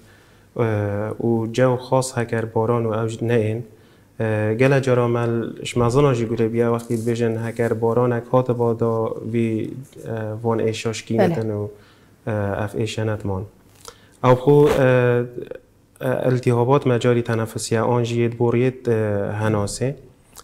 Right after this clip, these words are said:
Speaker 1: پتر الزوستان زیدت بن. اگر وان جی بهرا پتر جارا ویروسن. او ویروست هنه پتر دماغی که، اه، بیجین، اه،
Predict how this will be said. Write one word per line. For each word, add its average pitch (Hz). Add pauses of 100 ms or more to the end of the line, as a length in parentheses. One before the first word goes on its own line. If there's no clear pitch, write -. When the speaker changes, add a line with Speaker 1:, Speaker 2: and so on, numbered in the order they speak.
Speaker 1:
پتر 127
الزوستان 113
زیدت 107
بن. 127
اگر 123
وان 143
جی 135
بهرا 123
پتر 147
جارا 139
ویروسن. 104 (1600)
او 139
ویروست 139
هنه 165
پتر -
دماغی 131
که، 143
اه، 113
بیجین، 117
اه، 110